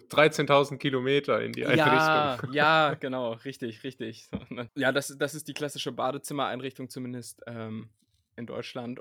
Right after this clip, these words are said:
Speaker 2: Und, ähm,
Speaker 1: Badezimmereinrichtung auch underrated. Also ein, ein, ein,
Speaker 2: Ja?
Speaker 1: ein schickes Bad,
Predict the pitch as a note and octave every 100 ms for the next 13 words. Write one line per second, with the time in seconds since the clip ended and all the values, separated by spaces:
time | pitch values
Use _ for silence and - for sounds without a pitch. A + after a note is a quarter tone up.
0 | - B2 A2+ A2+ A2+ - B2 A#2 A2 A2
1 | A2+ A2+ A#2 A#2+ F3 - F3 D#3+ E3 D3+
2 | - D#3+ C3+ - B2 A2 G2+ G2 F#2+ G2
3 | - _ _ _ A#2 A#2+ B2 B2+ C3 C3
4 | C3+ C3+ B2+ B2+ B2 B2+ G3 - - A2+
5 | A2+ A2+ - G3+ G3+ F3+ - C3+ D#3 -
6 | -